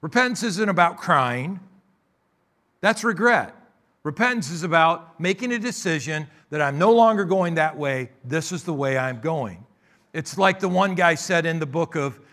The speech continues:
in the book of Acts, he said, "As for me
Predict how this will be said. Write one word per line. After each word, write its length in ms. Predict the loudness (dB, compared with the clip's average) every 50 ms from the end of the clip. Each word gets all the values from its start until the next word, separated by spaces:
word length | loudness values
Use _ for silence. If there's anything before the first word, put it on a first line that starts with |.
| _ _ _ _
in 100 | -8 -6
the 80 | -6 -4
book 280 | -4 -4 -4 -4 -4
of 120 | -6 -2 0
Acts, 400 | 2 4 4 4 2 -2 -6 -10
he 80 | -12
said, 380 | -10 -6 -4 -2 -2 -2 -4 -8 -18 -20 _ _
"As 300 | 0 2 4 4 2 0
for 180 | -2 -2 0
me 540 | 2 2 2 2 2 2 0 -2 -4 -6 -10